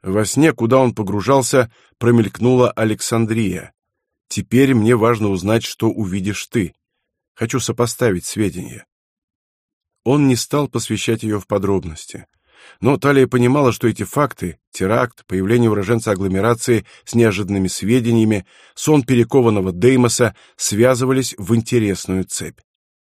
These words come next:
«Хорошо. Я встречусь с визитёром из земли Птолемея и обещаю, что не сорвусь в Бэйдзин без твоего одобрения». «Рад слышать»,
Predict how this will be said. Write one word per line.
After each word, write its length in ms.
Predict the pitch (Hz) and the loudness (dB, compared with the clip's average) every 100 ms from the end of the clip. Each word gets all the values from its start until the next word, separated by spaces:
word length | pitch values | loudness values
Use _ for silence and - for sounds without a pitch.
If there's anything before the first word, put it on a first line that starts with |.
| _ _ _ _ _ | _ _ _ _ _
«Хорошо. 560 | - 127 117 - 85 - _ _ _ _ _ _ | -4 -2 -2 -6 -8 -10 _ _ _ _ _ _
Я 180 | 90 127 | 0 0
встречусь 480 | 120 - 156 131 117 | 0 0 0 0 -4
с 60 | 113 | -4
визитёром 520 | 95 98 131 131 123 | -4 -2 0 0 0
из 180 | 110 92 | -2 -4
земли 340 | 98 92 107 | -2 -2 -4
Птолемея 720 | - 104 98 90 87 - - _ - - | -4 -2 -2 -2 -6 -10 -18 _ -20 -2
и 100 | 113 | 0
обещаю, 500 | 98 95 - 131 127 | 0 -2 0 2 2
что 180 | - 131 | 0 0
не 100 | 123 | 0
сорвусь 540 | 147 139 113 90 - | -2 -4 -4 -6 -8
в 120 | 90 | -8
Бэйдзин 560 | 82 90 - 117 151 - - _ | -4 -6 -2 0 0 -2 -16 _
без 240 | 104 135 - | -4 -4 -2
твоего 420 | 123 95 87 - | -2 0 -2 -4
одобрения». 680 | 90 85 82 - - - _ _ _ _ _ _ _ - | -6 -8 -10 -14 -18 -20 _ _ _ _ _ _ _ -4
«Рад 320 | 92 110 170 | 0 0 0
слышать», 600 | - 147 139 - 113 | -4 -2 -2 -4 -10